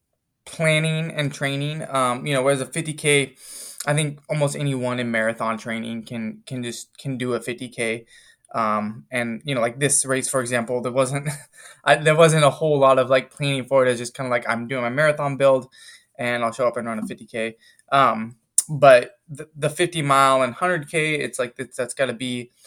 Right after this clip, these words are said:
a little bit more of a dedicated set, and,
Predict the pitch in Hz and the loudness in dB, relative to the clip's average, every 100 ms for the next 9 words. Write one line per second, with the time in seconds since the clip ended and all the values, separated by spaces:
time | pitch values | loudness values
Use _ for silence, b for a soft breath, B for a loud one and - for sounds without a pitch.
0 | b b 180 214 185 160 143 139 131 113 | b b 2 2 4 2 2 2 2 4
1 | 123 123 123 131 120 110 - 135 123 123 | 4 4 -2 -6 -6 -6 -4 2 4 4
2 | - 113 110 113 | -2 -6 -6 -8